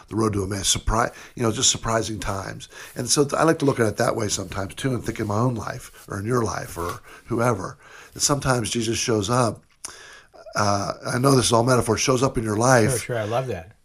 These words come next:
Speaker 1: and, and, and, and is working in your life, and you don't recognize him.
Speaker 2: Right,
Speaker 1: That it's
Speaker 2: right.
Speaker 1: him.
Speaker 2: Yeah, that's
Speaker 1: Like, I like
Speaker 2: terrific.
Speaker 1: that, I, that concept of it, you
Speaker 2: Right,
Speaker 1: know?
Speaker 2: right.
Speaker 1: And then, and then after the fact, right, you can look back and go, "Wow,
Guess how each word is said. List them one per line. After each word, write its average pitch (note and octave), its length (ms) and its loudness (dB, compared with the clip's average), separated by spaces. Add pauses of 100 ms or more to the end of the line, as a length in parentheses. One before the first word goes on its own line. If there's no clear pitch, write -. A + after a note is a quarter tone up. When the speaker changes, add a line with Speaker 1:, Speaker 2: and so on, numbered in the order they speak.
Speaker 1:
and, A#2 240 0
and, A2+ 220 0
and, A#2 140 0
and G#2+ 120 -2
is G#2 80 -2
working B2+ 320 2
in A2 60 -4
your A2+ 80 -2
life, B2 160 -2
and A2+ 120 -4
you C#3 140 6
don't B2 200 2
recognize A2 640 0
him. - 400 -8
Speaker 2:
Right, F#2+ 300 -2 (140)
Speaker 1:
That A2+ 160 0
it's G#2+ 180 -2
Speaker 2:
right. G#2+ 140 -2
Speaker 1:
him. - 80 -8
Speaker 2:
Yeah, F#2+ 180 -6
that's G2 220 -8
Speaker 1:
Like, A#2+ 180 -4
I B2+ 60 2
like C#3 200 2
Speaker 2:
terrific. A2+ 380 4
Speaker 1:
that, - 60 -20
I, - 100 -20
that A2 100 -6
concept G#2+ 640 -2
of - 180 -10
it, - 80 -10
you A#2+ 60 -4
Speaker 2:
Right, F#2 160 -2
Speaker 1:
know? - 260 -8
Speaker 2:
right. A2+ 340 -12 (500)
Speaker 1:
And C3+ 120 0
then, B2+ 240 0 (400)
and B2 100 0
then B2 300 -4
after C3+ 380 4
the G2+ 100 0
fact, F2 380 -4
right, G2+ 300 2
you A#2+ 80 -2
can A2 120 -4
look A2 120 -6
back B2 200 -2
and A2 100 -12
go, G2 140 -8
"Wow, G2 560 0